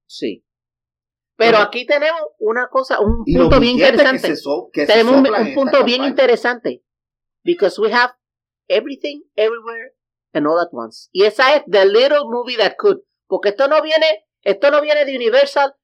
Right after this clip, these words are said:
Speaker 1: esto no viene de Amazon, esto no viene de lo, de los Billetoski. Esto es un estudio pequeñito que se llama A veinticuatro, que ha hecho películas muy buenas, entre ellas Ex Machina.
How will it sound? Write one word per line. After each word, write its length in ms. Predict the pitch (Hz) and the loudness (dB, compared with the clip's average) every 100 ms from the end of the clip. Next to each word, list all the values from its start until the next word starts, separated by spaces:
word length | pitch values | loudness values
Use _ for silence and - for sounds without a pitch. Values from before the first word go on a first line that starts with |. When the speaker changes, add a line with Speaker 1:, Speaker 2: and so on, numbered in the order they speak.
| _ | _
Speaker 1:
esto 320 | 208 202 262 | -4 0 -2
no 120 | 254 | 0
viene 240 | 254 247 220 | -2 -2 -2
de 100 | 226 | -2
Amazon, 460 | 277 285 285 277 202 | 0 0 0 -2 -2
esto 240 | 208 254 | -2 -2
no 120 | 247 | -2
viene 240 | 254 262 247 | 0 2 2
de 120 | 226 | 2
lo, 200 | 202 185 | 2 2
de 120 | 190 | 2
los 140 | 185 | 2
Billetoski. 760 | 165 202 185 170 170 - 156 - _ _ | 0 2 2 2 0 -2 -10 -10 _ _
Esto 280 | 196 185 277 | -6 -2 -2
es 60 | |
un 60 | 285 | -2
estudio 300 | 269 277 277 | -6 -6 -4
pequeñito 440 | 262 240 247 277 | -4 -4 -6 -4
que 80 | 254 | -2
se 100 | 208 | -2
llama 220 | 226 240 - | -4 -4 0
A 180 | 202 233 | 2 2
veinticuatro, 760 | 262 - 196 208 202 165 160 _ _ | 0 -4 -2 2 2 0 -10 _ _
que 100 | - | -12
ha 20 | 127 | -12
hecho 180 | - | -10
películas 420 | 147 123 156 208 202 | -10 -10 -6 -4 -4
muy 140 | 247 | -4
buenas, 280 | 240 277 247 | -2 -2 -2
entre 320 | 196 - 196 | -6 -4 -2
ellas 220 | 226 254 - - | -2 -4 -6 -6
Ex 400 | 208 - - _ | -6 -6 -20 _
Machina. 560 | _ 151 170 147 117 95 | _ -10 -8 -8 -10 -12